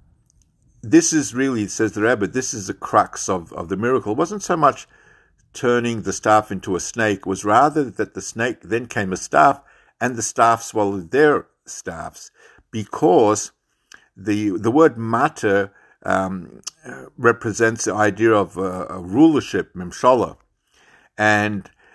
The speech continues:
what the Eibishter was, through Moshe and Aaron, telling Paroi, "I want you to know that my staff, my rulership, swallows all of your rulerships, your, your, your thinking that you're in charge and so on and so forth.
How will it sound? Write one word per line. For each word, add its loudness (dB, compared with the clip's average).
what 0
the -4
Eibishter 2
was, -6
through -4
Moshe 0
and -2
Aaron, 2
telling -4
Paroi, 0
"I -10
want -4
you -2
to -4
know 0
that -4
my 4
staff, -4
my 0
rulership, -2
swallows 2
all 6
of 0
your -2
rulerships, -6
your, 2
your, -2
your -6
thinking -2
that 0
you're 2
in -4
charge 4
and -10
so -4
on -4
and -8
so -2
forth. -4